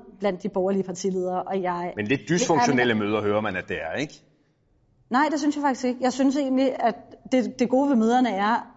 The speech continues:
Speaker 1: og det kan godt være, at det er bare mig, der opfatter det sådan, det gode ved møderne er, at man siger, hvad man mener. Og, og, og det kan godt, altså, der kan godt komme nogle, øh, nogle kontroverser og konflikter, men sådan er det.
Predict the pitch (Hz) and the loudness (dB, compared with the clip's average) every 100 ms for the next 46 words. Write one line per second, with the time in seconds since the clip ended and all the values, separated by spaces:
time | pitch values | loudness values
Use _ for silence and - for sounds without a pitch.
0 | - 202 - 233 233 220 214 208 214 190 | -10 -10 -4 0 2 2 2 2 4 2
1 | 185 - 214 214 196 180 202 202 190 196 | 0 -4 -2 0 0 2 0 0 -2 -4
2 | 196 185 190 - - 180 233 285 233 240 | -4 -4 -6 -8 -12 -2 2 4 4 2
3 | 240 196 233 240 165 - - 302 156 - | 2 0 -2 -2 -10 -8 -2 0 -2 -4
4 | 247 285 277 - - - - - 202 - | -4 -4 -8 -12 -20 -20 -6 -2 -2 -4
5 | - - 214 - 214 - 202 302 226 269 | -8 -2 0 2 -2 0 0 2 0 -2
6 | - - 208 208 196 - 220 233 240 254 | -4 -2 2 0 0 0 -2 0 0 2
7 | 247 254 294 247 240 185 180 185 220 214 | 0 2 4 4 2 2 -2 -4 -2 0
8 | 226 196 202 196 254 285 240 214 254 254 | 0 -2 -2 0 2 2 0 0 0 0
9 | 269 226 220 220 262 233 | -2 -2 -2 0 2 2